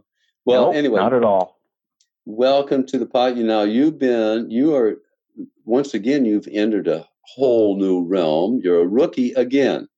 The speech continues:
Speaker 1: You're a rookie at retirement. So you've been <laughs> a retired for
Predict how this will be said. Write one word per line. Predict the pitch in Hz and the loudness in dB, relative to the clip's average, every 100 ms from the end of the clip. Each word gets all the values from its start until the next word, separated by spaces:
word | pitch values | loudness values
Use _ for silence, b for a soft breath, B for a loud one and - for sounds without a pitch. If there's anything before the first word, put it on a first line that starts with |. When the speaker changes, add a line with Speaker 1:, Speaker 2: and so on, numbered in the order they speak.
| _ _ - | _ _ -6
Speaker 1:
You're | 95 90 | -2 0
a | |
rookie | 101 135 131 127 113 | 0 0 -2 -2 0
at | 90 - | 0 0
retirement. | 95 95 - 139 120 - - _ _ | -6 -4 -2 0 0 -4 -10 _ _
So | - - | -12 -8
you've | 80 | -2
been | 95 98 | 0 0
<laughs> | |
a | 95 - | 0 -2
retired | 123 - 104 95 - | -4 0 0 0 -2
for | 170 - | -4 -2